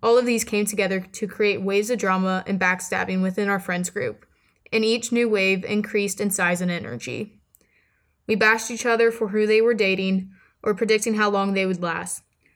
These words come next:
vented about what someone did while they were drunk, complained about the rumors people were spreading, and found nearly anything to hold against one another.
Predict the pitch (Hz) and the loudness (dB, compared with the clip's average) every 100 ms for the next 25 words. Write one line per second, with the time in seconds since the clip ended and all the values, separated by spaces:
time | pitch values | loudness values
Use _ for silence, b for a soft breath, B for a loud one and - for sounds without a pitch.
0 | - 202 196 214 208 208 208 208 196 - | -4 -2 2 2 4 4 4 0 0 -4
1 | - 214 220 196 208 202 208 202 208 214 | -4 0 2 2 2 2 2 2 2 4
2 | 220 214 185 185 - - 190 185 208 202 | 2 0 -2 -2 -6 -8 -6 -2 0 2
3 | 202 202 202 208 208 208 202 220 202 208 | 0 0 -2 0 0 0 -2 -6 -2 0
4 | 214 202 - 180 175 180 - 185 202 202 | 2 0 -2 -2 0 -2 -4 -2 0 2
5 | 202 214 214 - 214 233 240 226 208 196 | 2 2 0 0 0 0 0 -2 -2 -2
6 | 196 185 185 180 - 180 180 170 165 - | -2 0 0 0 -2 -2 -2 -4 -6 -8
7 | 185 | -8